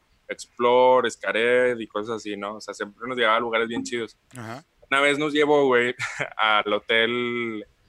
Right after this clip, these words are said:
Speaker 1: eh, Oasis.
Speaker 2: Ah, ok.
Speaker 1: Este, hotel tan chingón que se caracteriza por el lugar, eh, en excelencia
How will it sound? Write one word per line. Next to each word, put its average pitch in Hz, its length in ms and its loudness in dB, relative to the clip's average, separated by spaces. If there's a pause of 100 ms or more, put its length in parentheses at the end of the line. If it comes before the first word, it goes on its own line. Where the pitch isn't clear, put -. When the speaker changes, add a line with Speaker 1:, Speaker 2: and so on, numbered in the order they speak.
(280)
Speaker 1:
eh, 104 200 -2
Oasis. 120 800 0
Speaker 2:
Ah, 123 120 0
ok. 117 80 -6
Speaker 1:
Este, 104 460 -4 (960)
hotel 120 440 0
tan 120 200 0
chingón 117 540 -2
que 104 640 0
se 104 440 -2
caracteriza 117 720 0
por 120 640 -2
el 110 400 -2
lugar, 120 480 -2 (420)
eh, 110 300 0
en 110 80 -4
excelencia 151 880 0